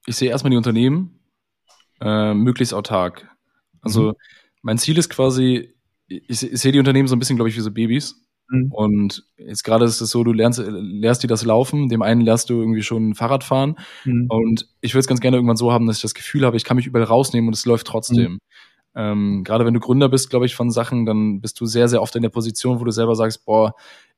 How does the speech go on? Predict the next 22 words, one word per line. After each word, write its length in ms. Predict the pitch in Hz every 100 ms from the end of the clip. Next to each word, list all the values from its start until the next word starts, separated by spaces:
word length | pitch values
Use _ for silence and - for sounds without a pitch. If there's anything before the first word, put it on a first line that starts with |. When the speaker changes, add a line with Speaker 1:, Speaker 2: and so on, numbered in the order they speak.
| _
Speaker 1:
ich 200 | 120 -
muss 360 | 131 160 180 -
quasi 600 | - 127 131 127 131 131
immer 280 | 131 131 123
da 240 | 123 123
sein, 160 | 120 117
ich 140 | 117
muss 200 | 131 127
da, 180 | 123 120
Speaker 2:
Ja. 160 | 113
Speaker 1:
äh, 260 | 113 104 -
ich 180 | 127 -
muss 100 | 143
das 140 | 131 120
übernehmen, 720 | 120 123 139 139 135 123 107
äh, 280 | 117 113 113
ich 120 | 110
muss 100 | 131
die 100 | 131
Aufgabe 340 | 123 123 123
selber 280 | 113 131 127
machen. 360 | 120 117 123